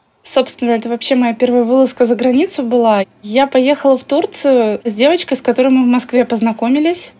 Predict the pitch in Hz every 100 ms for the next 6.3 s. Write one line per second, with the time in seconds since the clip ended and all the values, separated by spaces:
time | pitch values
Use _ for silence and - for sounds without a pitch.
0 | _ - 233 247 262 254 240 240 214 220
1 | 208 208 226 196 226 302 - 311 - 202
2 | 226 240 226 214 202 214 247 320 - _
3 | - 220 226 220 196 214 208 220 226 277
4 | 392 349 311 285 262 240 233 233 240 226
5 | 214 220 220 - 208 220 208 - 214 214
6 | 208 202